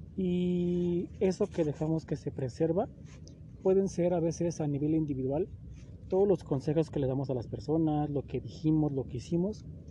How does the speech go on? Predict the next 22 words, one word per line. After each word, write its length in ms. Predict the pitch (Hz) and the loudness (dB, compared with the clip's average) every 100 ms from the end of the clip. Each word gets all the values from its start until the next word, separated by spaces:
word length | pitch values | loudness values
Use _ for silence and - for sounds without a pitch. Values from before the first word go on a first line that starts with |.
| - - - | -14 -12 -6
estas 260 | 208 - | -4 -4
personas 440 | - 175 175 175 160 | 0 0 0 -2 -2
se 80 | |
lo 100 | 143 | -2
guardan 320 | 135 147 151 139 | 2 2 2 -2
en 80 | |
su 100 | - | -4
corazón, 340 | - 117 123 117 - - - - 156 | -8 -8 -8 -10 -10 -14 -14 -10 -6
lo 100 | 139 | -2
comparten 480 | 143 143 143 151 | 0 2 2 0
con 180 | 143 131 | -2 -2
otras, 460 | 160 - 208 220 - - | -2 -4 -6 -6 -10 -6
o 100 | 139 | -4
les 200 | 139 143 | -2 -2
ayuda 360 | 139 170 180 | -2 0 2
o 60 | 180 | 2
les 180 | 139 113 | 0 -4
motiva 380 | 120 170 175 226 - - - - - | -6 -2 -2 -4 -8 -12 -12 -12 -8
a 80 | 135 | -8
ser 180 | 147 139 | -6 -4
mejores 320 | 135 143 131 | -4 -4 -6
personas. 580 | - 120 190 165 - - | -6 -4 -4 -4 -8 -14